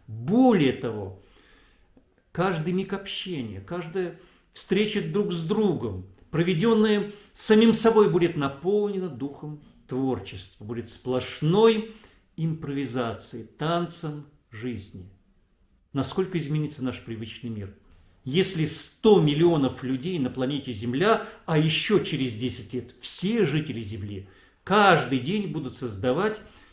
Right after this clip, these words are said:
великие произведения искусства. Мир будет наполнен красотой,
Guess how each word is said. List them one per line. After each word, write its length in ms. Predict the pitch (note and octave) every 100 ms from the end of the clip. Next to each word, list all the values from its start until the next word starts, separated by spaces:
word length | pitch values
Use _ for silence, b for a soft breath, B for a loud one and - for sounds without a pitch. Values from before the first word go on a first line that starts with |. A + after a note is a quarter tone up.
| -
великие 580 | A#2 D#3 D#3+ G3 F#3+ F3
произведения 840 | C#3 C#3 A2 A#2 A2+ C3+ C3+ C3
искусства. 680 | - - A2+ G2+ - G2+ F#2+ _ - - - - _ _ _ _ _ _ _ _ _ _ _ _ _ _ _ -
Мир 200 | E3 E3
будет 220 | D3 C#3
наполнен 380 | C#3+ E3 D3 C3+
красотой, 560 | B2 - C#3 - F#2